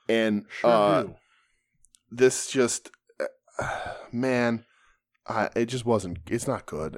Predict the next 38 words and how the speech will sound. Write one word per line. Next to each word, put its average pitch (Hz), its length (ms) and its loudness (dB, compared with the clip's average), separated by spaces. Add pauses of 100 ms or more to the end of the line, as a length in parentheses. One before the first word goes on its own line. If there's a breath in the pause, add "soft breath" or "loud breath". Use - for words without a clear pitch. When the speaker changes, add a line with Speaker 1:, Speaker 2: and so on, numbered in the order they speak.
Speaker 1:
And 117 240 0
Red 120 160 2
Velvet's 92 320 -4
not 92 120 -6
very 87 200 -4
good 80 200 -10
either. 78 460 -8 (440 loud breath)
Speaker 2:
No. - 440 -8
Speaker 1:
Um, 92 580 2 (680)
so 92 560 6
that's 135 200 4
just - 160 -8
what 92 120 0
it 92 80 -2
is. 90 120 -4
But 110 120 4 (240)
I, 120 40 -14
Jade 147 380 4
has 147 400 2
potential. 135 480 0
You 107 200 -4
just 113 600 4
have 107 360 0
to 98 80 0
find 107 380 0
a 101 60 0
way 98 340 0 (360 soft breath)
to - 100 -8
fast - 460 2
track 110 300 0
her 101 200 0
into 104 180 -2
becoming 104 500 -2
even 117 260 0
a 80 80 -8
serviceable 98 680 -2
professional 87 520 -6
wrestler. - 480 -8